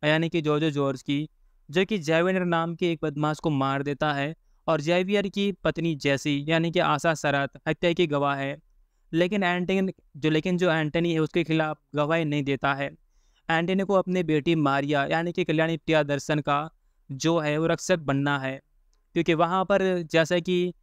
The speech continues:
एक दुर्घटना में उसकी मृत्यु हो जाती है और मारिया एक मिश्रित मार्शल आर्ट खिलाड़ी है।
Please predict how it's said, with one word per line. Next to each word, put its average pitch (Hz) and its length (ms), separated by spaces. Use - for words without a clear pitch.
एक 175 260
दुर्घटना 160 460
में 165 120
उसकी 165 180
मृत्यु 156 340
हो 147 120
जाती 147 380
है 143 180
और 156 200
मारिया 165 460
एक 160 320
मिश्रित 160 460
मार्शल 160 380
आर्ट 156 240
खिलाड़ी 139 400
है। 139 160